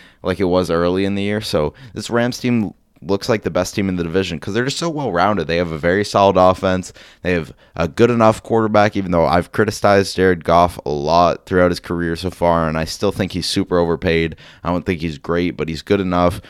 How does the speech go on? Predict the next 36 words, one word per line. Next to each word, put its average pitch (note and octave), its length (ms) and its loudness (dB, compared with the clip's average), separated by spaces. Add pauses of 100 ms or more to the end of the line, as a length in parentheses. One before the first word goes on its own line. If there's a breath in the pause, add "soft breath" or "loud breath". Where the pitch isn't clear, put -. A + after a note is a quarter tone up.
(180 loud breath)
Running G2+ 340 2
game G2 240 0
has F#2+ 120 -4
been F2 180 -2
good F2 160 0
for G#2+ 100 -6
them F#2 160 2
all F2 220 4
year. F2 340 0 (320 loud breath)
Uh, D2+ 320 0
the E2 120 -4
Robert F#2+ 320 4
Woods F2+ 260 2
and F2 260 -6
Cooper F2 240 -2
Kupp - 420 0
t-, A2 140 -12 (220)
uh, E2 160 -2
tandem F#2 400 -2
at D2+ 100 -2
receiver F2 400 -2
continues G2 520 -2
to F2 60 -14
be F2+ 120 0
amazing, F2 600 -2
as D#2+ 200 -6
it D#2+ 60 -6
has D#2+ 280 -4 (320 loud breath)
the - 80 0
entire F2 340 0
year. E2+ 300 -2
They've E2 240 -4
been D2+ 200 -6
so, F2+ 300 -2
so E2+ 280 -2
good. E2+ 400 0